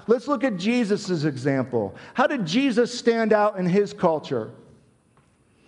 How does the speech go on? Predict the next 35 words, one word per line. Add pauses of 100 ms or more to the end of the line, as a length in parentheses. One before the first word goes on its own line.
(180)
He
said
in
John
seventeen,
fourteen
to
twenty-one, (240)
"I
have
given
them
your
word. (1400)
And
the
world
has
hated
them
because
they
are
not
of
this
world, (240)
even
as
I
am
not
of
the
world.